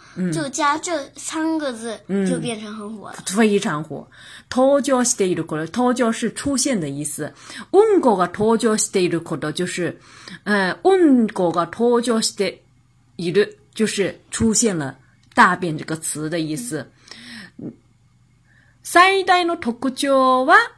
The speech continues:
Speaker 1: すべての例文にうんこが登場していることです。这最后的“こと”是跟前面的“最大の特徴”特征是什么？是这样的事情，是这样的特点。最大的特点呢，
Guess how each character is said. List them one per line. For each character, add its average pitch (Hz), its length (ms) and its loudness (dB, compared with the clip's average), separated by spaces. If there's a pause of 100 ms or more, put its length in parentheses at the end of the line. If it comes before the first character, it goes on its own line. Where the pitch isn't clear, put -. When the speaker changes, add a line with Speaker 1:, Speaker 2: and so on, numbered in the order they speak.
Speaker 1:
す 359 300 -4
べ 277 180 2
て 226 200 -2
の 214 240 -4
例 262 500 2
文 254 280 0
に 311 220 -2
う 381 220 4
ん 320 60 4
こ 220 160 2
が 160 200 -2
登 214 280 0
場 214 180 0
し - 140 -4
て 190 100 0
い 180 100 -2
る 170 140 -2
こ 170 180 -6
と 165 160 -4
で 165 160 -2
す。 190 320 -6 (240)
这 208 200 -4
最 262 240 -4
后 214 120 -4
的 160 120 -6
“こ 180 180 -6
と” 151 160 -6
是 175 140 -10
跟 180 180 -4
前 147 240 -6
面 180 160 -6
的 151 80 -6
“最 180 320 -4
大 180 160 -4
の 170 80 -6
特 170 300 -14
徴” 170 320 -6
特 302 180 2
征 233 160 2
是 233 100 -2
什 135 200 -4
么？ 143 160 -8
是 190 160 -2
这 190 160 0
样 151 180 -4
的 143 160 -10
事 - 260 -4
情， 143 240 -8 (120)
是 196 120 -6
这 196 180 -4
样 160 140 -6
的 131 140 -16 (480)
特 160 160 -8
点。 143 180 -12 (640)
最 330 220 6
大 254 120 4
的 208 120 2
特 214 200 -4
点 160 220 -2
呢， 143 80 -10